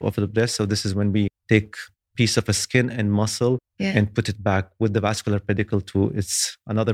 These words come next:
Speaker 1: place. So it will mimic and look like a breast.
Speaker 2: Ah.
Speaker 1: Yeah. We sometimes take the abdominal muscle, but the abdominal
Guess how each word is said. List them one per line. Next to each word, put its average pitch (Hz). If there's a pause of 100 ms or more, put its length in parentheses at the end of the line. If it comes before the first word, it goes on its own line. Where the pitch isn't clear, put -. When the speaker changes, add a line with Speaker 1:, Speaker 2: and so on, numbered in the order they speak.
Speaker 1:
place. 98
So 110
it 104
will 104 (120)
mimic 113 (220)
and 107
look 107
like 92
a 92
breast. 85 (320)
Speaker 2:
Ah. 220
Speaker 1:
Yeah. 170 (300)
We 110
sometimes 104
take 104
the 98 (100)
abdominal 110
muscle, 120
but 110
the -
abdominal 101